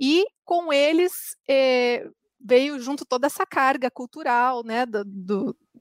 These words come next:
do continente deles, eh, o, os alimentos que eles comiam, a forma como eles viviam, as danças, as manifestações, eh, religiosas. Então,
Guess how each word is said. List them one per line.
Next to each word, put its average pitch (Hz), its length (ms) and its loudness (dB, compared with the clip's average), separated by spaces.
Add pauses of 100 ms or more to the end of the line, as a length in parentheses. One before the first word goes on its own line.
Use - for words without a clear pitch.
(140)
do 208 140 -4
continente 220 640 -2
deles, 226 640 0 (340)
eh, 208 420 0 (140)
o, - 300 -6
os 233 140 -2
alimentos 220 720 -2
que 285 100 2
eles 214 120 2
comiam, 226 600 -2
a 214 100 0
forma 226 360 0
como 214 220 -4
eles 214 160 0
viviam, 220 760 -2
as 208 200 -2
danças, 220 680 2 (380)
as 214 160 2
manifestações, 220 1000 -2 (300)
eh, 214 300 0
religiosas. 226 840 0
Então, 240 360 0